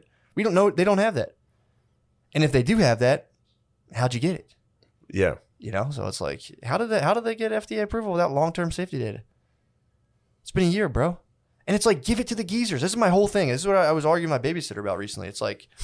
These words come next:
Speaker 2: <laughs>
Speaker 1: dude, if you're, if you're, like, twenty-one, your chance of dying from
Speaker 2: Your
Speaker 1: early
Speaker 2: babysitter?
Speaker 1: Oh, dude, she was pissed. If you're, if you're, <laughs> if, if you're
Speaker 2: Dude,
Speaker 1: twenty-one,
Speaker 2: people hate this.
Speaker 1: Uh, what? They
Speaker 2: Like, if
Speaker 1: talk
Speaker 2: you come in and hit people with that,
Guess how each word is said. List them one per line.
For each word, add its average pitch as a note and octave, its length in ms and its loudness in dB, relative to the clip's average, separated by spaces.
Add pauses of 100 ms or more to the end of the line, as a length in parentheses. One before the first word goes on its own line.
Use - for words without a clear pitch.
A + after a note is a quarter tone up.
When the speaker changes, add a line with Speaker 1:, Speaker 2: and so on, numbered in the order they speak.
(200)
Speaker 2:
<laughs> - 380 -4
Speaker 1:
dude, E3+ 260 0
if C#3 140 -2
you're, A3+ 420 -2
if B2 100 -8
you're, B3 220 0
like, G#3 160 2
twenty-one, D3+ 480 2
your A2+ 80 -6
chance C#3+ 260 -2
of B2 80 -8
dying B2 300 2
from A2+ 120 0
Speaker 2:
Your A2+ 80 0
Speaker 1:
early A#2 180 2
Speaker 2:
babysitter? D3+ 520 -2
Speaker 1:
Oh, A#2+ 160 2
dude, A#2+ 200 0
she D3 80 -2
was B2+ 100 -4
pissed. - 460 -2
If D3 120 -8
you're, A#3 160 4
if D#3+ 220 0
you're, F3+ 100 4
<laughs> A3 60 6
if, - 1080 2
if G3+ 160 4
you're B3+ 140 2
Speaker 2:
Dude, E3+ 120 4
Speaker 1:
twenty-one, A3+ 340 4
Speaker 2:
people C#3 100 6 (100)
hate A2 360 -2
this. - 600 -4
Speaker 1:
Uh, E3+ 200 -4
what? F#3 260 4
They C#3+ 120 4
Speaker 2:
Like, D3+ 220 6
if D3 120 4
Speaker 1:
talk C#3 80 0
Speaker 2:
you D#3 180 2
come D3 220 4
in C3+ 140 4
and A#2 140 0
hit A2+ 160 0
people C3+ 260 -2
with C3 80 -4
that, D3 280 0